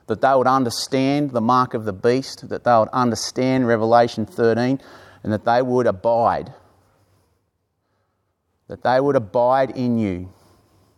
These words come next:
In Jesus' name, amen. So, as you've already picked up on, this parable of the broken branch really is a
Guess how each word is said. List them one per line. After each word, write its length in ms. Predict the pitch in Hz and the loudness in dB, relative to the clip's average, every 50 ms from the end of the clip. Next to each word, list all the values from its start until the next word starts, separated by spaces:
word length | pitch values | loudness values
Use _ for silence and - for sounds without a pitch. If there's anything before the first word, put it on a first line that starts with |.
| _ _ _ _ _ _ _ _ _ _ _ _ _ _ _ _ _ _ _ _ _ - | _ _ _ _ _ _ _ _ _ _ _ _ _ _ _ _ _ _ _ _ _ -12
In 160 | 85 90 98 | -10 -8 -6
Jesus' 400 | - 113 110 107 107 107 101 - | -2 -2 0 0 0 -2 -4 -4
name, 280 | 98 98 92 87 90 - - | -4 -4 -4 -4 -6 -6 -4
amen. 380 | 101 104 110 113 101 87 85 90 92 - - - - - _ _ _ _ _ _ - - - _ _ _ _ _ _ _ _ _ _ _ _ _ _ _ _ _ _ _ _ _ | 0 0 2 2 0 -2 -4 -8 -14 -20 -20 -20 -20 -20 _ _ _ _ _ _ -20 -20 -20 _ _ _ _ _ _ _ _ _ _ _ _ _ _ _ _ _ _ _ _ _
So, 240 | - - 139 131 127 | -8 -2 0 0 2
as 280 | 127 - 117 139 139 139 | 2 2 0 0 2 2
you've 140 | 151 139 135 | 0 2 2
already 220 | 139 135 123 120 | 2 2 0 -2
picked 300 | - - 156 135 - - | -2 -4 -6 -4 -2 -2
up 180 | 143 131 - 135 | -2 0 0 0
on, 100 | 123 123 | 0 0
this 160 | 131 120 - | 0 -2 -6
parable 460 | - - - 135 139 139 135 131 120 | -6 -4 0 2 2 2 2 2 0
of 60 | 101 | 0
the 60 | 107 | -2
broken 460 | 95 - 120 117 117 117 - - 104 90 | -4 -2 0 0 2 0 -2 -4 -6 -4
branch 400 | 90 117 127 131 127 123 - - | -2 -2 0 0 -2 -2 -2 -2
really 300 | 123 123 127 120 117 110 | 0 2 2 2 2 0
is 120 | 107 101 | 0 0
a 200 | 107 104 101 92 | 0 0 0 -2